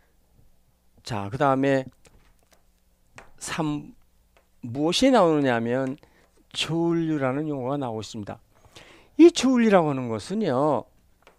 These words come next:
전자의 흐름, 전자의 이동을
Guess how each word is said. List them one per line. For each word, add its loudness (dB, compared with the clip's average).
전자의 6
흐름, 4
전자의 0
이동을 0